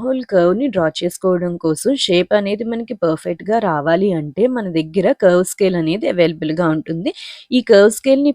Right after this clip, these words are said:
పెట్టుకొని డ్రా చేసుకుంటే కర్వ్ షేప్ అనేది పర్ఫెక్ట్ గా వస్తుంది.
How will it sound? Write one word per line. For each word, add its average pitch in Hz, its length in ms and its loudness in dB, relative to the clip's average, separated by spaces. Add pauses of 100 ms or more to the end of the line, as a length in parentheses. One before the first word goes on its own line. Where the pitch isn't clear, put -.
పెట్టుకొని 175 500 0 (340)
డ్రా 185 120 6 (160)
చేసుకుంటే 196 480 0 (100)
కర్వ్ 190 300 6
షేప్ 214 240 0
అనేది 202 300 0
పర్ఫెక్ట్ 165 420 2
గా 240 140 4
వస్తుంది. 165 460 -4